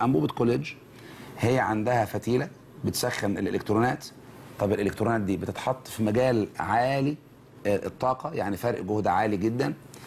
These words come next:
فالإلكترونات تخرج مندفعة تصطدم بحاجة اسمها الهدف. فلما تصطدم بالهدف تفقد جزء من طاقتها أو كل طاقتها في صورة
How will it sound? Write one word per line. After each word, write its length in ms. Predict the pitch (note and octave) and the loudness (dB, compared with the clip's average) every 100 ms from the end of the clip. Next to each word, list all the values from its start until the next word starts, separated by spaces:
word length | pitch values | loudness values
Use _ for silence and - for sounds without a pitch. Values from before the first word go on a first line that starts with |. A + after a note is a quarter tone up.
| - - | -18 -6
فالإلكترونات 720 | A2+ G#2+ A2 - A2 C3 C#3 | -2 0 0 0 0 0 -2
تخرج 320 | - A#2+ G#2 F#2+ | -4 -4 -2 -2
مندفعة 600 | G#2 A2 A#2+ C3 C3+ - - - - - - - - - | 0 0 0 0 -2 -4 -12 -20 -20 -20 -20 -20 -10 -4
تصطدم 520 | G2+ - C#3 C3+ B2 | -4 0 0 2 2
بحاجة 340 | G2 G#2+ A#2+ | 0 0 2
اسمها 300 | A2+ G#2+ A2 | 0 0 0
الهدف. 460 | A#2 B2 A2+ - - - - - - - - | 2 2 0 -4 -12 -20 -20 -20 -20 -18 -16
فلما 400 | - G#2 C3+ E3+ | -4 0 2 0
تصطدم 440 | - B2 - C#3 A#2 | -2 -4 -2 0 2
بالهدف 480 | G#2 A2 C3+ C#3 - - - - - - | 2 0 0 -4 -12 -20 -20 -20 -12 -2
تفقد 440 | D#3 - - F#2 - - - - | -2 -2 -10 -10 -10 -18 -20 -4
جزء 400 | A2+ D#3 D3 A#2 | 2 4 4 0
من 180 | A#2 A2+ | -2 -2
طاقتها 600 | G#2 G2+ G#2 G2+ F#2 - - | -2 -2 -2 -4 -6 -14 -2
أو 220 | A2 A2+ A2 - | 2 2 2 2
كل 400 | E3 E3+ C#3+ B2+ | 2 2 2 2
طاقتها 600 | B2 A#2 B2 A#2 F#2 - | 2 0 -2 -4 -8 -8
في 180 | A#2+ | -4
صورة 340 | A2+ - D3 | -2 2 2